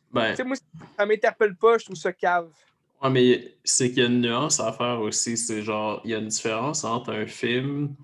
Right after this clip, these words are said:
Speaker 1: où est-ce qu'il y a juste des val-, ben, où est-ce que les filles, c'est genre pas des,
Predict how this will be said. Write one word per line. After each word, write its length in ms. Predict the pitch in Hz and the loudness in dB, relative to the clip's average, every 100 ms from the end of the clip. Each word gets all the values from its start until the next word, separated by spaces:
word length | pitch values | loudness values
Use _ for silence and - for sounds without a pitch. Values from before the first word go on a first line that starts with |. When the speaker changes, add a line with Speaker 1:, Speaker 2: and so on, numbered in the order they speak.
| _ _ - | _ _ -8
Speaker 1:
où 140 | 113 | -2
est-ce 200 | 113 113 | 0 0
qu'il 200 | - 113 | 0 0
y 80 | 110 | 2
a 160 | 104 104 | 2 0
juste 280 | 110 127 107 | 0 -4 -2
des 160 | 104 | -4
val-, 380 | 101 104 101 98 110 | -2 -2 -2 -2 -6
ben, 300 | 104 104 95 - | -4 -6 -8 -12
où 100 | - | -4
est-ce 160 | 110 104 | -2 -2
que 100 | 110 | -4
les 300 | 104 104 101 | -4 -4 -8
filles, 260 | - 110 113 | -8 -6 -4
c'est 220 | 104 101 | -4 -4
genre 300 | 98 101 - | -4 -6 -6
pas 160 | 107 | -4
des, 340 | 104 101 98 | -4 -6 -8